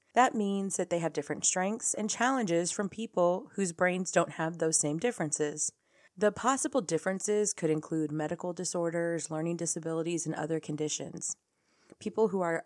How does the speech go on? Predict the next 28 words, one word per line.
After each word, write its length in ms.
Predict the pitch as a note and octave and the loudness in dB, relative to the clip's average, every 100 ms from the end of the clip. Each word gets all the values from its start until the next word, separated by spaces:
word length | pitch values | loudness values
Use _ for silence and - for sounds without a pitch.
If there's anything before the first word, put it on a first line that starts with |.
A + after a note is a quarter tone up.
| - | -2
autistic 720 | D#3 - D#3+ - G#3+ A#3 - - | -2 0 2 2 2 -2 -6 -4
or 180 | E3 D#3+ | -2 0
have 300 | D#3 D3+ D3+ | -2 -4 -2
A 100 | D#3 | -4
D 180 | D3+ D3+ | -2 -2
H 180 | D3 - | 0 -2
D 420 | - D#3 F3 G#3+ - - | -2 -2 -2 -4 -10 -4
may 120 | G3 | 0
refer 300 | F#3+ - F3 | 0 0 0
to 80 | F#3+ | 0
themselves 440 | G#3 G3+ D#3 D3 | -2 0 0 0
as 140 | E3+ D3+ | -2 -4
neurodivergent, 800 | D3 D3+ E3 F3 A#3 A3+ C#3+ - | -4 -4 -2 2 2 0 -6 -4
but 120 | - A3 | 0 0
it 80 | |
can 120 | A3 A#3 | 0 -2
also 280 | G3+ A3 C4 | 0 0 0
include 400 | B3 A#3 A3+ G#3+ | -4 -2 -2 -2
people 320 | - F3 F#3+ | -4 -4 -4
with 160 | F3+ - | -4 -6
conditions 680 | E3+ D#3+ D#3+ F#3+ F#3 E3+ | -4 -4 -4 -4 -4 -4
ranging 400 | D#3+ E3 D#3+ E3+ | -2 0 0 -2
from 240 | D#3+ D#3 D3 | -4 -2 -2
Down 260 | D3+ D3 | -2 -2
syndrome 400 | E3 G#3+ G#3 A3 G#3+ | -2 -2 -2 -2 -4
to 120 | F#3+ | -2
dyslexia. 720 | G#3 - G#3+ - C#3+ C3 - _ _ _ _ - | 0 0 -2 -2 -2 -4 -10 _ _ _ _ -4
As 460 | F#3 F#3 F#3+ F3+ | 0 2 2 0